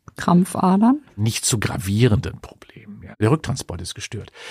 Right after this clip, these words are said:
Speaker 2: Es ist ein optisches Problem, natürlich. Ja, es kommt ja zu sogenannten Knötchenbildungen. Auch Sportler haben das häufig. Ja, insbesondere Sportler, die viel Kraftanstrengung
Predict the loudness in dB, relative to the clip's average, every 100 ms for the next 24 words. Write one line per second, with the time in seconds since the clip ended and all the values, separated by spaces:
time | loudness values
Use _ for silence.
0 | -14 2 4 4 2 0 0 0 0 0
1 | 2 4 4 4 2 2 2 2 -6 _
2 | _ _ -2 0 -2 -8 -20 -20 -10 -8
3 | 0 2 2 2 2 2 2 2 0 2
4 | 2 2 2 2 4 4 4 0 -2 -4
5 | -4 -2 -4 -4 -6 -6 -8 -10 -10 -10
6 | -10 -14 -18 -20 _ _ 0 2 2 0
7 | -8 -12 0 2 4 4 4 2 -2 -4
8 | -2 -2 0 0 0 0 0 2 4 2
9 | 0 _ -20 -20 -20 -6 2 2 2 0
10 | 0 0 0 -4 0 2 0 -2 0 2
11 | 4 2